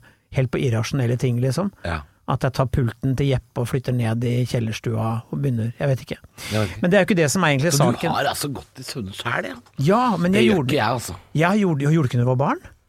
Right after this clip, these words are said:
Speaker 2: Nei, det tror jeg ikke.
Speaker 1: Å, jeg gjorde masse.
Speaker 2: Eller, eller det kan jo, altså, jeg, jeg fikk jo noen ganger beskjed om at, ehm,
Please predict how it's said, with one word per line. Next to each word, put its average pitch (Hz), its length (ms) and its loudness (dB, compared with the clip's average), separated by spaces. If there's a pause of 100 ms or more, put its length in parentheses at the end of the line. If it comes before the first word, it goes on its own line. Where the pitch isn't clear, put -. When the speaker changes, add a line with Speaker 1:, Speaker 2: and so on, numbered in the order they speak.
(760)
Speaker 2:
Nei, 80 200 -10
det 90 220 -8
tror 82 240 -8
jeg 95 160 -6
ikke. 170 80 4
Speaker 1:
Å, 175 160 6 (260)
jeg 143 140 2
gjorde 143 180 2
masse. - 380 0
Speaker 2:
Eller, 165 240 0
eller 165 160 0
det - 40 -4
kan 160 220 -2
jo, - 80 -10
altså, 147 300 -4
jeg, 143 180 -4
jeg 143 140 -6
fikk 135 160 -8
jo 151 80 -2
noen 131 100 -2
ganger 104 220 -4
beskjed 92 640 -6
om 98 120 -4
at, 95 240 -8
ehm, 95 460 -4